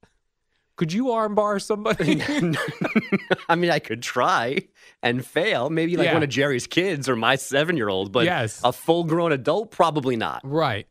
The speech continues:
Speaker 1: And this guy's a
Speaker 2: Maybe you. I don't know. You
Speaker 1: You,
Speaker 2: and I
Speaker 1: you're
Speaker 2: are not
Speaker 1: right.
Speaker 2: the most
Speaker 1: Yeah.
Speaker 2: physically imposing people around here.
Speaker 1: Yeah, there are people around here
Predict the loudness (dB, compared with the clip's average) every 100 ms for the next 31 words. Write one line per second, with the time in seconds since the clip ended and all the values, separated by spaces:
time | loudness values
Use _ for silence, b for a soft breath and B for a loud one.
0 | 0 2 2 2 2 4 2 2 2 2
1 | 0 2 0 0 0 0 0 2 2 4
2 | 4 6 4 4 0 2 2 2 2 0
3 | 2 2 2 2 0 -2 -2 0 0 -2
4 | -2 -2 0 2 2 2 0 -4 -2 0
5 | 0 0 0 -2 -2 -2 -4